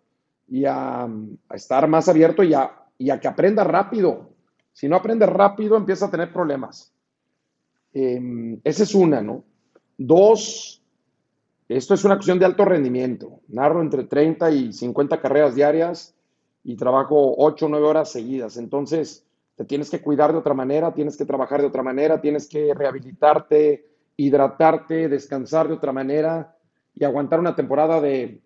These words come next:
<clears throat> siete u ocho meses. Todo eso te saca de la zona de confort o te saca de lo conocido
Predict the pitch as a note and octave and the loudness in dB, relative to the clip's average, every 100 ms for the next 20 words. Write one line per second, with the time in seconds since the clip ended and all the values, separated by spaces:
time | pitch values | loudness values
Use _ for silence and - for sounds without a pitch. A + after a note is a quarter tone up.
0 | _ - - - - E3 D#3+ D#3+ D3 D3+ | _ -18 -16 -18 -2 0 2 2 2 0
1 | C3+ A#2 F#2+ - _ _ _ _ _ _ | -4 -6 -12 -20 _ _ _ _ _ _
2 | _ _ _ - F3+ G3 F#3 G3+ D#3+ - | _ _ _ 0 4 4 4 -2 -4 -4
3 | E3+ E3 E3+ C#3+ B2 D#3 D#3+ D#3+ B2+ - | -4 -2 -2 -2 -2 -4 -4 -4 -8 -4
4 | C3+ D#3 D#3 - _ _ _ _ A#2+ C3+ | 0 0 -2 -16 _ _ _ _ -8 -6
5 | C#3+ - D#3+ F3 D3+ C3+ B2 B2+ B2 - | -4 -2 -2 -2 -2 -4 -6 -8 -8 0
6 | E3 F3+ G3 - | 2 2 -2 -10